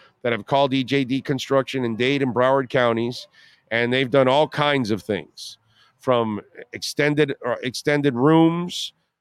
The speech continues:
to remodeling entire homes, to adding a second floor, to adding an observation deck, to improving backyards with, uh, a, a complete, uh, hut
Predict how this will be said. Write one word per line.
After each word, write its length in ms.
to 560
remodeling 1040
entire 540
homes, 680
to 100
adding 360
a 40
second 480
floor, 560
to 120
adding 320
an 100
observation 920
deck, 460
to 320
improving 580
backyards 1040
with, 540
uh, 300
a, 120
a 40
complete, 560
uh, 340
hut 360